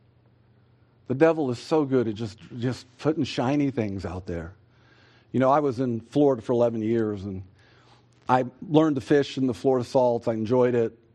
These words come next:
and, uh, in the salt water. And the, so, in the sh-, so we were in, intercoastal. But there are times when fish would school. I mean, they, anything shiny in the water, literally we would take, and I know this dates me, all right, so forgive me, but, you know, you, still some of you remember what a C D is,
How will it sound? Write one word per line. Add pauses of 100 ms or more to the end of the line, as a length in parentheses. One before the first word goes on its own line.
and,
uh,
in
the
salt
water.
And
the, (200)
so,
in
the
sh-,
so
we
were
in,
intercoastal. (360)
But
there
are
times
when
fish
would
school.
I
mean,
they, (100)
anything
shiny
in
the
water, (500)
literally
we
would
take,
and
I
know
this
dates
me,
all
right,
so
forgive
me,
but,
you
know,
you,
still
some
of
you
remember
what
a
C
D
is,